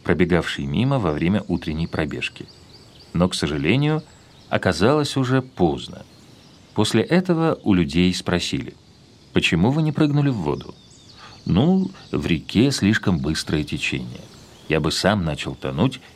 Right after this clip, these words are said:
и тогда бы пришлось спасать двоих», и так далее. У каждого были свои причины. Конечно, сейчас я смотрю на это и говорю: «О, если ваша линия не там, где вы правильно реагируете,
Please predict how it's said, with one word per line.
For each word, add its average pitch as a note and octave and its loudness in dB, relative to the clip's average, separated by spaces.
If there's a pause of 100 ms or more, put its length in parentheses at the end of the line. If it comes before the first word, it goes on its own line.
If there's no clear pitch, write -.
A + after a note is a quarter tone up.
и E2 2
тогда C#2+ 0
бы C#3+ 0
пришлось E2+ -2
спасать C#2 -6
двоих», C2+ -8
и F3+ 2
так B2+ -2
далее. C2 -4
У F2 0
каждого D3 2
были F2 2
свои D2+ -2
причины. - -10 (840)
Конечно, E2 -2
сейчас - -4
я D2 -4
смотрю D2 -2
на E2+ 0
это C2 -8
и D2+ -6
говорю: C#2+ -6
«О, F2 -4 (260)
если F2+ -2
ваша E2+ -2
линия D2 -6
не D2+ -4
там, E2 0 (360)
где D2+ 2
вы F2+ 2
правильно D#2 -2
реагируете, C#2+ -4